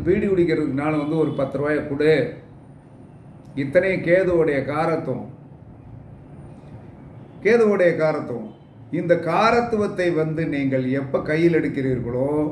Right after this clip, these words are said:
அப்ப வந்து உங்களுக்கு வந்து இந்த ரெண்டாம் இடத்தோடும் பதினோராம் இடத்தோடும் கேது சம்பந்தப்பட்ட தோஷம் உங்களுக்கு வந்து விலகும், உறுதியாக விலகும்.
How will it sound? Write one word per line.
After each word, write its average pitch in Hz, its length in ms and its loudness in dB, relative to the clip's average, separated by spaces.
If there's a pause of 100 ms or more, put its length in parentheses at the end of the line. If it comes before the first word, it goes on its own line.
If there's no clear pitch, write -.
(1120)
அப்ப 131 400 2
வந்து 160 280 0
உங்களுக்கு 139 380 -2
வந்து 143 200 -2
இந்த 135 260 0
ரெண்டாம் 165 540 2
இடத்தோடும் 156 920 0
பதினோராம் 156 680 2
இடத்தோடும் 135 680 0 (1600)
கேது 196 400 4
சம்பந்தப்பட்ட 156 760 -2 (160)
தோஷம் 175 500 2 (180)
உங்களுக்கு 131 500 -4
வந்து 123 260 -6
விலகும், 110 560 -8 (1300)
உறுதியாக 117 520 -2
விலகும். 110 360 -8